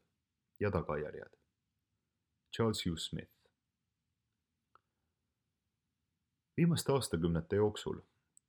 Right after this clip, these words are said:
terves maailmas valitsevaks saanud sotsiaalmajanduslik mudel on hävitanud inimeste usu tööga heale järjele saamise võimalikkusesse, jättes jõukuse kogumise spekulantide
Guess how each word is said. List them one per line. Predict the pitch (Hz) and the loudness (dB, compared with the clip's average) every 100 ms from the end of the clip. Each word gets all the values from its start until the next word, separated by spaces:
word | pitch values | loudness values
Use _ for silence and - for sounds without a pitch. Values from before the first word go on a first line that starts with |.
| - | -6
terves | 110 104 - | -2 0 0
maailmas | 131 92 80 - | 2 2 0 0
valitsevaks | 113 110 - 76 78 - | 0 0 -2 -6 -6 -4
saanud | 85 82 | -2 -2
sotsiaalmajanduslik | - 87 120 110 80 82 80 82 - | -2 -2 0 0 0 -2 -4 -10 -6
mudel | 117 120 82 80 _ _ _ _ _ _ _ - | -2 0 -2 -4 _ _ _ _ _ _ _ -4
on | 101 | 0
hävitanud | 151 139 - 87 87 | 0 0 0 0 0
inimeste | 117 95 87 - | 0 0 -2 -2
usu | 113 120 - - - _ _ 127 | -2 -2 -4 -10 -12 _ _ 0
tööga | 123 82 82 | 2 0 0
heale | 113 107 85 85 - | 0 2 0 -2 -4
järjele | 107 110 87 82 | -4 0 0 0
saamise | 95 90 82 82 | -2 -2 -2 -2
võimalikkusesse, | 87 90 78 73 _ 76 - - - 92 - _ _ _ _ _ _ _ _ - | 2 2 0 -8 _ -14 -12 -10 -10 -12 -18 _ _ _ _ _ _ _ _ -4
jättes | 98 90 120 | -2 0 2
jõukuse | 120 - - 82 | 0 0 -2 0
kogumise | 107 98 82 80 | 0 0 -2 -2
spekulantide | - - - 95 85 80 85 82 | -2 -4 0 0 0 -2 -6 -6